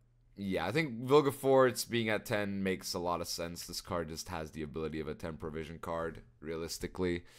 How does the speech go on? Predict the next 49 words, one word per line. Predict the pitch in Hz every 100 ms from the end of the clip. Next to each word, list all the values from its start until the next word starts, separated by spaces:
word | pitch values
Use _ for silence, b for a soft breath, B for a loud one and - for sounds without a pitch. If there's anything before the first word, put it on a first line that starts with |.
| B B B
So, | - - 80 80
yeah, | 71 67 - -
Vilgefortz, | 90 78 - 80 78 -
I |
think, | 78 71
at | 67
ten | - 71 65
is | -
fine. | - 98 95 98
Sigval | 160 143 131
at | 95
nine | 107 107
is | 101 -
fine | 98 95
as | 92 85
well. | 87
Mutant | 92 170 208
Generator, | 117 139 147 143 131
I | 104
don't | 110 113 101
know | 80 82 95 107 B B -
if | 95
this | 104 90
really | 95 107 101
needed | 95 95 87
a |
nerf. | 87 90 110 120 - -
I, | 85 -
I | 101
think | 143 147
a | 113
card | - 110 117 120
that | 98
literally | 98 104 - 113
says, | - 98 95 95 - - 90
that | 90 101
literally | 113 120 123 98
does | 78 92 98
nothing | 87 85 - 104
when | 101 90
it | - -
comes | 98 87
down, | - 78 73 90 120 120 B B B B B
and | 110 113
I |
guess | 107 104
then | 90 104 107
just | 101
not | 98 98 95